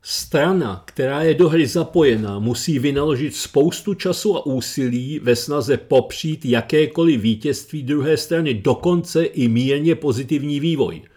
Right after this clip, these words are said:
Rusko by místo toho mělo sestavit přesný seznam zranitelných a důležitých cílů impéria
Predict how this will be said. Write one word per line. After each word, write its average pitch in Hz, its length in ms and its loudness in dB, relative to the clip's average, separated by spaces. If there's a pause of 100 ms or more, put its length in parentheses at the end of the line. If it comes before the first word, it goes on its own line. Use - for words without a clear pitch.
(600)
Rusko 123 420 2
by 175 140 6
místo 175 320 0
toho 156 300 2
mělo 160 220 2
sestavit 135 540 -4
přesný 139 580 -4
seznam 117 520 0
zranitelných 143 1040 -2
a 113 100 0
důležitých 120 720 0
cílů 120 460 0
impéria 110 800 -2